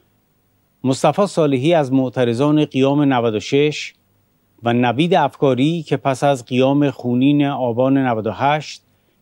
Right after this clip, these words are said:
به تازگی به اجرا درآمده، جملگی در همین راستا بوده است.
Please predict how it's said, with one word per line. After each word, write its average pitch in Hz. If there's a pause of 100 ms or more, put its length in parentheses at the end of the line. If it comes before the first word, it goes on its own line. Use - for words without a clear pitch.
به 131
تازگی 131
به 180
اجرا 127
درآمده، 113 (680)
جملگی 123
در 143
همین 120
راستا 110
بوده 101
است. -